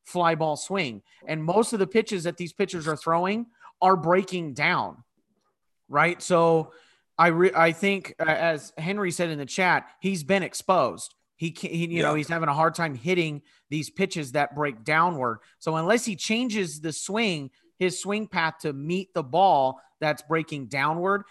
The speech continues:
Speaker 1: he's gonna continue to have problems.
Speaker 2: Yeah, and that would explain the, uh, out-, the horrible outside the zone swing and miss, uh, at being at fifty-six point four percent and the big whiff rate at twenty-nine and a half percent. It, it all makes sense if you look at it, if you break it down from that perspective,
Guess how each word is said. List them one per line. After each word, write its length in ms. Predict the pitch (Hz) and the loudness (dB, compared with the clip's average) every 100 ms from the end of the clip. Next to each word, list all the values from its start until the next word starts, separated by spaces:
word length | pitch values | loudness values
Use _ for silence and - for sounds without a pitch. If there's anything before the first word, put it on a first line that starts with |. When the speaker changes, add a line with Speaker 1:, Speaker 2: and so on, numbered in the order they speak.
| - | -4
Speaker 1:
he's 200 | 175 170 | -4 -2
gonna 200 | 196 180 | -2 -2
continue 440 | 170 151 165 160 | -6 -6 -4 -4
to 80 | 139 | -2
have 300 | 139 127 - | 0 -2 0
problems. 520 | 143 123 87 65 - _ _ | 0 0 -2 -16 -20 _ _
Speaker 2:
Yeah, 180 | - 120 | 4 6
and 80 | 110 | 8
that 100 | 110 | 8
would 120 | 107 | 8
explain 360 | 92 - 101 92 | 6 4 2 4
the, 200 | 90 87 | 6 8
uh, 260 | 85 82 82 - | 8 4 2 2
out-, 180 | 95 - | 2 2
the 160 | 98 92 | 2 0
horrible 460 | - 117 107 90 95 | 4 6 6 4 2
outside 380 | 95 - 95 | 0 2 0
the 80 | 87 | 0
zone 180 | 82 87 | -4 -4
swing 240 | - 92 | -4 -4
and 120 | 85 82 | -4 0
miss, 380 | 87 - - - - | 4 4 4 0 0
uh, 320 | 82 80 78 - - | 2 2 0 -6 -6
at 220 | 82 82 | -6 0
being 160 | 92 87 | 2 2
at 140 | 76 | 0
fifty-six 460 | - 92 85 - - | 0 2 4 2 0
point 260 | 90 82 | -4 -2
four 160 | - 87 | 2 2
percent 440 | - - - 85 82 | 2 0 2 0 -2
and 140 | 85 | -4
the 60 | 82 | -2
big 260 | - 87 85 | 2 2 4
whiff 220 | 87 87 87 | 2 4 2
rate 80 | 78 | 0
at 80 | |
twenty-nine 320 | - 85 85 82 | -2 -4 -2 -2
and 80 | |
a 60 | 73 | -2
half 240 | 82 82 | 0 0
percent. 340 | - - 92 87 - - - - | -2 0 0 0 -6 -20 -8 2
It, 160 | 92 - | 4 6
it 120 | 101 | 8
all 140 | 117 | 8
makes 180 | 120 113 | 8 6
sense 260 | 120 107 92 | 4 4 2
if 80 | 85 | 0
you 120 | 85 | 2
look 200 | 90 - | 2 4
at 60 | |
it, 160 | 87 82 | 2 0
if 120 | 87 85 | -6 -6
you 80 | |
break 220 | 82 95 90 | 0 2 2
it 80 | |
down 200 | 90 87 | 2 0
from 180 | - 80 | 0 -4
that 180 | 82 82 | -2 -2
perspective, 520 | 92 - 92 - 110 | -2 2 4 4 2